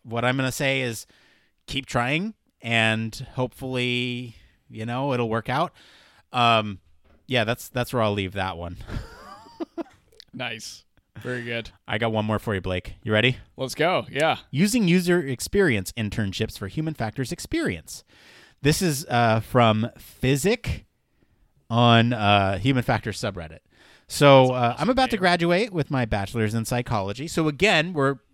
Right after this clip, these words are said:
Speaker 1: I should have rolled this into the last one. Anyway, and I'm really interested in going into human factors. I have a pretty good G P A and lab experience, but I think having experience slash an internship will really help give me the upper edge into getting in, to a nice program.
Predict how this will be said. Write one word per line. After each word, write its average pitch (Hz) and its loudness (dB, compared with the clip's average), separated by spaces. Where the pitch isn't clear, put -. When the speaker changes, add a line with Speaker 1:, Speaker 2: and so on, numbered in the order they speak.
Speaker 1:
I 139 0
should 262 -2
have 147 0
rolled 113 -2
this 113 -2
into 110 -2
the 104 -8
last 104 -8
one. 90 -12
Anyway, 123 2
and 151 2
I'm 156 6
really 254 4
interested 190 -2
in 180 -4
going 113 0
into 117 -2
human 302 -2
factors. - -10
I - -14
have 101 -8
a 101 -6
pretty 107 -4
good 104 -4
G 110 -4
P 110 -6
A 143 -8
and 95 -8
lab 127 -6
experience, 92 -12
but 139 -8
I 135 -6
think 214 -6
having 143 -2
experience 113 -2
slash 98 -10
an 98 -14
internship 139 -4
will 113 -6
really 117 0
help 110 -6
give 90 -8
me 87 -10
the 107 -12
upper - -8
edge 180 0
into 107 -4
getting 95 -4
in, 90 -8
to 107 -2
a 90 -2
nice 85 -8
program. 185 6